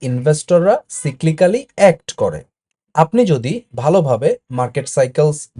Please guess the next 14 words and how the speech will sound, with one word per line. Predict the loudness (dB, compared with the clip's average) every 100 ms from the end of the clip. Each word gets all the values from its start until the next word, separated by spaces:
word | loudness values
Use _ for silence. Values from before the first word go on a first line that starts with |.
| -2
বুঝে | 2 4 4
ফেলেন, | 2 0 -4 _ _ _ _ _
তাহলে | 0 2 2 0
আপনি | -2 -4 -6 _ _ _ -6
আর্লি | 2 4 4 2 4
বাই | 2 0
করতে | -6 -2 2 4
পারবেন, | 4 2 -4 _ -20 -2
ধীর | 2 4 2
স্থিরভাবে | -2 -2 0 2 4 4 0 -4 _ _ _ _
সেল | -8 2 2 2
করতে | 0 0 2 4
পারবেন, | 4 2 -2 -6 -4
ক্যাপিটাল | -4 -2 -2